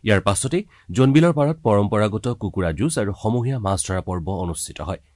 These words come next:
গোভা ৰজা দীপ সিং দেওৰজাই সমূহীয়া মাছ ধৰা পৰ্ব মুকলি কৰে। এই মেলাৰ সৈতে সংগতি ৰাখি তিৱা আৰু অসমীয়া ভাষাৰ কবি সন্মিলন, বিভিন্ন নৃত্য গীতৰ কাৰ্যসূচী আৰু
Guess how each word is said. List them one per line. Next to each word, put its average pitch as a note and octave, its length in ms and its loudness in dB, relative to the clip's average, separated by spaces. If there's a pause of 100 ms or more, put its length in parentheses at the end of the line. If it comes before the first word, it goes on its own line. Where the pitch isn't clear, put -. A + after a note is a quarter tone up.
(500)
গোভা C3 420 4
ৰজা D3 180 0 (120)
দীপ A#2 220 -2
সিং D3+ 120 2 (100)
দেওৰজাই F#2+ 480 -2
সমূহীয়া F#2+ 400 -2
মাছ E2+ 180 -6
ধৰা E2+ 200 -6
পৰ্ব D#2 160 -6 (160)
মুকলি D2+ 300 -8
কৰে। E2 140 -6 (680)
এই A#2+ 100 2
মেলাৰ B2+ 240 6
সৈতে F3+ 200 0
সংগতি A#2+ 340 0
ৰাখি A2+ 180 -4 (120)
তিৱা A2 220 2 (120)
আৰু G#2 180 -2
অসমীয়া F#2 340 -6
ভাষাৰ G#2 280 -4 (180)
কবি F#2 260 -4
সন্মিলন, F#2+ 380 -4 (460)
বিভিন্ন D#3 240 4 (100)
নৃত্য A2+ 300 -2
গীতৰ A#2+ 240 -4
কাৰ্যসূচী F2 440 -4 (120)
আৰু G2 120 0